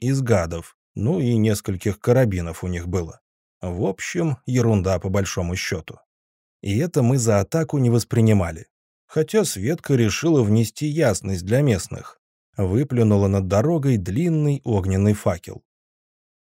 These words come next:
Собственно, в этом и состоял наш план. Не ввязываясь в противостояние, не тратя патроны пулемета, просто держать местных на расстоянии. С ними, как ни крути, выходила сложная этическая задача,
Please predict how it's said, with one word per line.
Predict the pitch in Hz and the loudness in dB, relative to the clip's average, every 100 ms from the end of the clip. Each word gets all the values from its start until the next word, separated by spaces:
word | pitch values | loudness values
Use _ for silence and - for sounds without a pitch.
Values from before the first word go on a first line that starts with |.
| - | -18
Собственно, | - 160 180 - 165 147 135 | -8 -6 -6 -2 2 4 4
в | 131 | 4
этом | 190 170 160 | 2 0 0
и | 151 156 | 0 -4
состоял | - 156 - 165 180 170 | -2 -6 -2 -2 2 2
наш | 156 151 - | 2 0 0
план. | 135 95 80 _ _ _ _ | 2 2 2 _ _ _ _
Не | 113 113 | 2 2
ввязываясь | 101 135 151 104 95 90 | 4 0 2 2 2 -2
в | - | -2
противостояние, | 104 95 90 90 - 85 85 98 139 156 139 _ | -2 0 -2 -6 -6 -6 -4 -4 -2 -2 -4 _
не | - 120 | -4 -2
тратя | 117 123 165 135 | 0 0 0 0
патроны | 117 107 110 107 92 | 2 2 4 2 2
пулемета, | 92 90 101 139 180 170 _ | -2 -2 0 0 -2 -4 _
просто | - 170 175 - | -4 -2 -2 -4
держать | 143 123 107 104 135 - | 0 2 2 2 0 2
местных | 101 104 - 104 - | 2 2 0 -6 -2
на | 101 | -2
расстоянии. | 95 - 95 87 82 82 - _ _ _ _ | 0 -2 -2 -2 -8 -14 -18 _ _ _ _
С | - - | -12 -6
ними, | 101 104 143 107 | -2 0 0 -2
как | 104 95 | -2 -4
ни | 101 | -4
крути, | 101 117 110 - 90 - _ | -2 0 -2 -2 -8 -10 _
выходила | - 113 139 139 160 160 | -4 -4 -2 -2 2 2
сложная | - 113 139 147 143 135 | 0 -2 -2 0 0 0
этическая | 139 120 110 117 - 117 117 | 0 -4 -4 -4 -2 0 2
задача, | 135 147 127 90 - - | 2 2 2 2 -4 -12